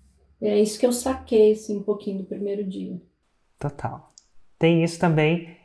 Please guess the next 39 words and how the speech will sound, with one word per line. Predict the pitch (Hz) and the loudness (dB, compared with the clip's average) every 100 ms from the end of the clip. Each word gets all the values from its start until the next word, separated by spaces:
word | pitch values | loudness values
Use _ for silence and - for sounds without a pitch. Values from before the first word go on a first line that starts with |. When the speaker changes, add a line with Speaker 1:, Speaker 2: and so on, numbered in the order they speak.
| - | -6
Speaker 2:
em | 151 | -2
termos | 156 151 | 0 0
de | 151 | 0
conteúdo, | 156 165 160 165 135 135 - _ _ - | -2 -2 2 2 0 -4 -14 _ _ -10
mas | 127 | -6
tem | - 156 | -2 -2
um | |
ponto | 151 156 156 147 | -2 -2 -4 -4
ainda | 147 156 180 170 | -2 2 4 4
mais | 156 151 147 - | 4 2 0 -4
forte | - 143 143 - | 0 0 0 -4
que | 151 | -2
nunca | 147 156 | 0 0
é | 165 | 0
falado | - 151 135 139 139 | 2 2 2 0 0
e | |
poucas | 139 185 196 190 | -2 0 0 -2
pessoas | 185 165 175 165 | -4 -4 -4 -6
sacam, | - 151 135 - 120 | 0 2 2 -2 -8
porque | - - | -6 -4
ele | 143 151 | 0 0
entra | 160 147 | -2 -6
tão | - - 208 247 - - _ - - | -4 0 2 2 -4 -20 _ -18 -4
desapercebido | 147 156 160 151 143 120 156 151 | 2 2 2 0 2 4 6 4
que | - | 2
ele | 147 143 | 0 0
entra. | 123 120 - - - _ - - - - - - | -2 -6 -12 -16 -18 _ -20 -18 -20 -20 -6 6
E | 160 | 8
é | 160 | 8
o | 170 | 6
seguinte: | 190 147 117 110 - - - _ _ - | 2 2 0 -4 -10 -14 -18 _ _ -10
a | - 139 | -2 0
gente | 123 196 202 | 2 0 0
senta | 185 - 143 151 151 160 | -4 -2 -2 -2 -2 -2
e | |
fala | 151 156 147 | -2 -2 -2
assim, | 143 131 - - - _ _ _ | -4 -6 -8 -12 -20 _ _ _
"Como | - 170 160 147 | -4 0 2 2
é | 147 175 247 247 | 2 2 0 -2